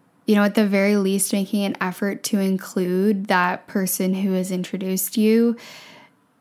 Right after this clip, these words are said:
in some of those interactions feels kind of nice. And to, I, I think one awkward thing, again, it's just like,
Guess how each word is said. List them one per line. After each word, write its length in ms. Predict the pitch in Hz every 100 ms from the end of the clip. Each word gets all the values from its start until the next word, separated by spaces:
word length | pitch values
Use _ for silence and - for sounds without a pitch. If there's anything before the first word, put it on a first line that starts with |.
| _
in 220 | 214 202 185
some 460 | - - 185 190
of 140 | 220 214
those 280 | 233 226
interactions 880 | 240 226 254 233 233 233 262 254 247
feels 300 | - 247 240
kind 280 | - 247 247
of 60 | 240
nice. 580 | 247 247 254 247 - - -
And 640 | 202 202 196 196 196 185 - - - - - _ _ _ _ -
to, 880 | - 220 202 202 202 196 196 196 - -
I, 120 | 233
I 100 | 233
think 280 | 226 262 254
one 240 | 226 226 -
awkward 460 | 185 190 214 208
thing, 560 | 208 190 196 202 208 208 - _ _ _ _ -
again, 300 | 220 269 247
it's 120 | 247
just 160 | 226 240
like, 260 | 214 -